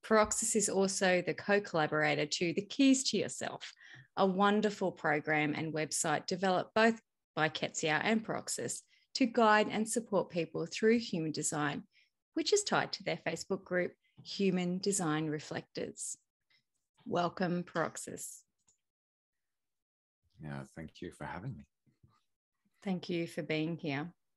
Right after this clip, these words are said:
Speaker 1: It's such an honor.
Speaker 2: Yeah, well, uh, <laughs> it's my honor to, for you having me here.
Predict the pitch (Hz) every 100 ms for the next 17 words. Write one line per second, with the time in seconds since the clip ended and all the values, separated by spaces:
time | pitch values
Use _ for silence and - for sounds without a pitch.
0 | _ 180 - 190 - 196 147 151 143 175
1 | - _ _ _ _ _ _ _ _ _
2 | _ _ _ _ _ _ _ _ _ _
3 | _ _ _ _ _ - - - - -
4 | - _ _ _ _ _ _ _ - 95
5 | 123 117 78 82 85 87 87 78 - -
6 | 78 80 76 73 - _ _ - - 82
7 | 104 98 - 95 87 87 90 87 95 87
8 | - _ _ 87 85 76 80 78 71 69